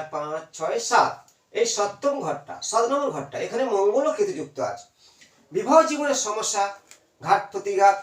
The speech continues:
অশান্তি লেগেই থাকবে। এবার দেখুন, এখানে লগ্ন আছে, ধরো কর্কট লগ্ন, তাহলে এখান থেকে ফার্স্ট এক, দুই, তিন, চার, পাঁচ, ছয়, সাত, সপ্তম ঘর দেখো,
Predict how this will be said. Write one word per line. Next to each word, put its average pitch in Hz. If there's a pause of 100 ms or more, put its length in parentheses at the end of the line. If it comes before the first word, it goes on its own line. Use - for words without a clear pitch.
(100)
অশান্তি 185 (120)
লেগেই 143
থাকবে। - (720)
এবার 208
দেখুন, - (200)
এখানে 277 (100)
লগ্ন 202 (120)
আছে, 269 (140)
ধরো 302
কর্কট 190
লগ্ন, - (920)
তাহলে -
এখান 220
থেকে 247 (180)
ফার্স্ট - (720)
এক, - (340)
দুই, 160 (220)
তিন, 156 (240)
চার, 156 (160)
পাঁচ, 147 (220)
ছয়, 208 (140)
সাত, - (600)
সপ্তম 269
ঘর 170
দেখো, -